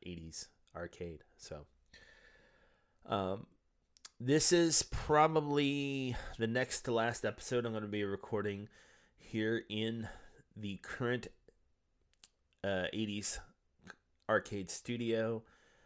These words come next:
Um, we'll be going to our temporary location in Dublin, Ohio, uh,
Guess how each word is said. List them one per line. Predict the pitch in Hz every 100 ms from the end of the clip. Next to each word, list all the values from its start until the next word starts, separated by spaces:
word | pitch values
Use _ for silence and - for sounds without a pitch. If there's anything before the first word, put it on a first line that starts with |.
| _ -
Um, | 85 87 87 85 87 - _ _ _ _
we'll | 104 104
be | 98 104
going | 107 107 104
to | -
our | 101
temporary | 92 - 110 120 107 104
location | 101 95 - - 101 - 110 104 107 - - - _
in | 98 98 101
Dublin, | 107 104 107
Ohio, | 110 98 101 101 104 104
uh, | 98 95 92